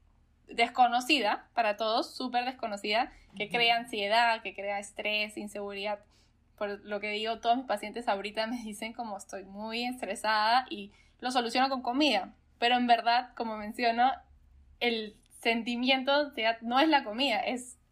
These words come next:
Speaker 1: el estrés político, el estrés social, ¿me entiendes? Y ellos lo, como lo solucionan con la comida. Pero ahí tengo, ahora les voy a dar unos buenos tips también a todos <laughs> para poder abordar este tema.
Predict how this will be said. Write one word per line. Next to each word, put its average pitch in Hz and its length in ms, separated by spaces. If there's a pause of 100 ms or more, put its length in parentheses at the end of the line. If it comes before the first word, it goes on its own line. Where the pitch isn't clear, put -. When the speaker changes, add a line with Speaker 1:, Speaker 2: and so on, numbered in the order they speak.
(480)
Speaker 1:
el 214 140
estrés 226 280
político, 247 600
el 196 60
estrés 208 280
social, 247 760 (140)
¿me 208 120
entiendes? 226 380
Y 226 80
ellos 226 240
lo, 233 280
como 220 220
lo 202 120
solucionan 220 420
con 226 120
la - 60
comida. - 260 (640)
Pero 240 120
ahí 262 140
tengo, 262 180
ahora 233 340
les 233 100
voy 208 100
a 208 40
dar 208 120
unos 214 140
buenos 202 280
tips 208 260
también 196 280
a 196 80
todos 196 400 (300)
<laughs> - 300
para 202 220
poder 202 360
abordar 202 500
este - 280
tema. 196 260